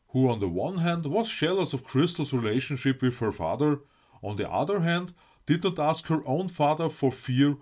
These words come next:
of rejection. Her friend felt like she was always asking the wrong questions. Janet only found out in her thirties that her father was shot down in World War Two, and over the years and decades,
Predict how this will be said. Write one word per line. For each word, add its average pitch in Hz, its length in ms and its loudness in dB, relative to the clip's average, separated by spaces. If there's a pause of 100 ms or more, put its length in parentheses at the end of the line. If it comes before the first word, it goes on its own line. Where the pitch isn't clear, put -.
of 131 160 -2
rejection. 104 540 -2 (1000)
Her 113 140 0
friend 156 380 -4
felt 175 380 0
like 165 220 0
she - 100 -4
was 147 240 2
always 160 500 -4
asking 131 440 -2
the 139 100 2
wrong 143 220 0
questions. 135 640 -10 (1300)
Janet 190 340 0
only 180 220 2
found 135 380 2
out 135 260 4
in 139 100 0
her 135 160 4
thirties 139 680 -2 (260)
that 113 140 -6
her 117 120 0
father 123 380 2
was 127 240 2
shot - 420 -2
down 113 280 0
in 120 120 -2
World 107 280 -2
War 110 140 -2
Two, 113 320 -2 (580)
and 113 140 -6
over 110 220 0
the 107 120 -8
years 160 380 -2
and 202 160 -4
decades, 170 600 -4